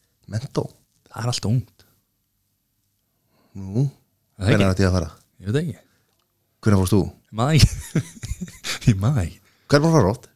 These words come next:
Speaker 2: Þrísvar.
Speaker 1: Þrísvar?
Speaker 2: Já. Það eru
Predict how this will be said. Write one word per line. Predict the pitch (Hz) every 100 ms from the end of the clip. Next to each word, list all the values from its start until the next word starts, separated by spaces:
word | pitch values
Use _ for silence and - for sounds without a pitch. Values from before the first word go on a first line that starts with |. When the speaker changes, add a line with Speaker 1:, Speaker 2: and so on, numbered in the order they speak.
| _
Speaker 2:
Þrísvar. | 123 110 95 - _ _ _ _ _ _
Speaker 1:
Þrísvar? | 107 92 101 - -
Speaker 2:
Já. | 101 87 85 _ _ _ _ _ -
Það | 98 104
eru | 104